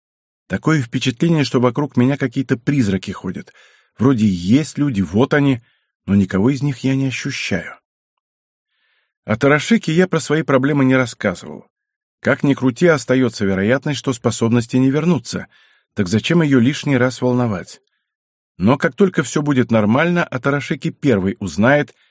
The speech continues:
кем является новый наследник рода. В конце концов, молчать о таком просто глупо. Про Казуки я тоже ничего не рассказал, но в этом случае сработала уже обычная человеческая шкодливость.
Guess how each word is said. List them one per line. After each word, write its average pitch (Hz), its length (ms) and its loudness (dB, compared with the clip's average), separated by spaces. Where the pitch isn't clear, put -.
кем 143 240 2
является 101 580 0
новый 127 360 2
наследник 104 580 -2
рода. 85 360 -10
В - 60 -20
конце 95 300 -2
концов, 139 380 -2
молчать 120 440 2
о 127 60 -4
таком 135 300 -4
просто 101 360 -4
глупо. 117 460 -4
Про 120 160 4
Казуки 170 400 2
я 160 100 4
тоже 180 320 2
ничего 156 380 -4
не 147 100 0
рассказал, 117 640 -2
но 131 160 6
в 143 60 4
этом 190 200 4
случае 180 320 0
сработала 143 460 0
уже 131 220 2
обычная 165 500 -2
человеческая 131 720 -2
шкодливость. 107 800 -2